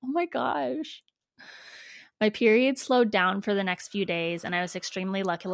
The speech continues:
lucky to make it through the rest of the camp without stains. Bless. Came back home and told my mom she had to take me to the doctor because I was dying, and she proceeded to tell me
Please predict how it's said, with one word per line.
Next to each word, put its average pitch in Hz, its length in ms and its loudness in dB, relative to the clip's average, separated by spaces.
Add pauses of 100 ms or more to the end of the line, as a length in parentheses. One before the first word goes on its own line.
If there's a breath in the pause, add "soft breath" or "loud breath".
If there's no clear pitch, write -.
(260)
lucky 175 320 -2
to 175 80 -4
make 170 240 -2
it - 100 -10
through 185 140 -2
the 170 80 -2
rest 165 180 -4
of 175 60 -10
the 180 80 -6
camp 175 280 -8
without 175 360 -4
stains. - 600 -6 (480)
Bless. - 560 -8 (920 soft breath)
Came 208 200 2
back 220 200 4
home 208 180 2
and 202 100 -2
told 202 220 0
my 202 140 2
mom 185 580 -2
she - 180 -2
had 196 120 0
to 190 80 -6
take - 200 -6
me 196 100 -2
to 190 80 -2
the 185 100 -2
doctor 185 360 0
because 185 260 -6
I 185 80 -2
was 175 200 -4
dying, 170 560 2
and 180 100 -6
she 190 120 -6
proceeded 185 480 -4
to 185 80 -8
tell 180 280 -4
me 170 480 -8